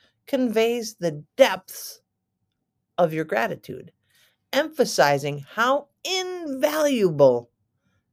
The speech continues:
their advice is. Try it. "I can't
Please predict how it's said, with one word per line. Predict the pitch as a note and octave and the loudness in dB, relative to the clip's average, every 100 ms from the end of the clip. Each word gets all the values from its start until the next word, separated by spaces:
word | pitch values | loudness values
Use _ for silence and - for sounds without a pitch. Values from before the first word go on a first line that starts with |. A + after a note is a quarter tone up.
| _ | _
their | C#3+ D3 G3+ G3 E3+ - - | -16 -4 -2 0 -4 -6 -10
advice | F3 F3 G3+ G3+ - | -8 -6 -6 -8 -14
is. | - - - _ _ - | -16 -16 -20 _ _ -4
Try | F4+ F4+ | 0 0
it. | - - _ _ _ _ _ _ _ _ _ _ _ _ _ - | -2 -8 _ _ _ _ _ _ _ _ _ _ _ _ _ -10
"I | A3+ B3 | -6 -6
can't | B3+ - F3+ D#3 - | -6 -8 -4 -4 -6